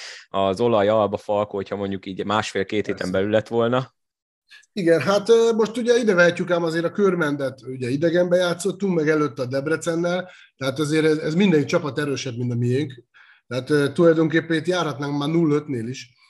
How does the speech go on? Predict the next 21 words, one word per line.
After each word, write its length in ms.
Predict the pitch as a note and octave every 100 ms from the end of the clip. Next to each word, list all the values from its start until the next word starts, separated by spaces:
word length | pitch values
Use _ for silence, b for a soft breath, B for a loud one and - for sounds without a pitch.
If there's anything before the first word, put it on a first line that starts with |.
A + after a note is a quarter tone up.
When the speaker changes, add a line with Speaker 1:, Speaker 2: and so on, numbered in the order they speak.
| b b
Speaker 2:
Ahhoz 320 | C#3+ D3+ C3+
képest 420 | D#3+ D#3 D3 -
ugye, 280 | C#3+ C#3+ B2 B B -
ugye 200 | B2 C#3
négy 300 | E3 D3+ -
kettőbe 500 | D3 C#3+ D3 B2 A#2+
állunk, 380 | A#2 C3 C#3
tehát 220 | C#3 B2+ C#3
én 200 | D3+ D3+
azt 180 | D#3+
gondolom, 280 | D3 C#3+ C3+
hogy 120 | B2
jól 220 | B2 C#3 C3
kezdtük 400 | D3 - D#3 D#3
a, 340 | C#3+ C#3+ C3+
a 60 | A#2+
szezont, 540 | D3 C#3 D3+ D3+ D3+
nem, 220 | A#2 B2
nem 340 | B2 A#2+ B2+ B2
vártan 520 | A#2+ A#2+ B2 C3 C3
jól 500 | C3+ D3+ F3+ F#3